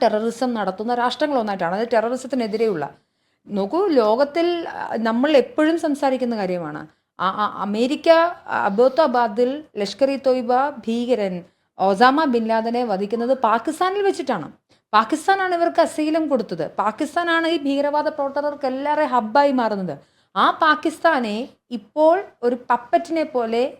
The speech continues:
ട്രംപ് ഉപയോഗിക്കുകയാണെന്ന് ഞാൻ പറയുകയുള്ളൂ. ഇപ്പോ, ഏ, ഏ, നോക്കൂ, മറ്റൊരു, ഏ, വേർഷനാണ് അസീം മുനീറിനെ വിളിക്കാനുണ്ടായ സാഹചര്യം. അത് ഇറാൻ വാറിൻ്റെ സമയം, ഒരു, ഇപ്പോൾ ഇറാൻ ഇസ്രായേൽ വാറാണ്. പാകിസ്ഥാൻ്റെ, ആ,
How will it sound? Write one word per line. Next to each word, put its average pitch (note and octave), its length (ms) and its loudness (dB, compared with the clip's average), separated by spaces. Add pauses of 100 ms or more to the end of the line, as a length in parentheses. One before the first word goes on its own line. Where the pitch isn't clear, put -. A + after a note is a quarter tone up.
(140)
ട്രംപ് B3+ 200 -2
ഉപയോഗിക്കുകയാണെന്ന് E4+ 560 2
ഞാൻ E4 140 2
പറയുകയുള്ളൂ. C4+ 600 2 (240)
ഇപ്പോ, D#4 340 4
ഏ, A#3+ 140 4
ഏ, B3 240 2
നോക്കൂ, C4 380 0
മറ്റൊരു, C#4+ 400 2
ഏ, C#4 320 -2 (360)
വേർഷനാണ് A#3 1000 0
അസീം C4 340 -4
മുനീറിനെ G#3+ 420 -2
വിളിക്കാനുണ്ടായ G#3 680 0
സാഹചര്യം. A#3+ 680 2 (440)
അത് D#4+ 480 8
ഇറാൻ C#4 600 0
വാറിൻ്റെ A3+ 460 2
സമയം, A3 440 -4 (100)
ഒരു, A3+ 140 -2
ഇപ്പോൾ A#3 160 0
ഇറാൻ A#3+ 280 0
ഇസ്രായേൽ A3 300 -2
വാറാണ്. F#3+ 540 0 (360)
പാകിസ്ഥാൻ്റെ, C4+ 920 2 (120)
ആ, A3 80 0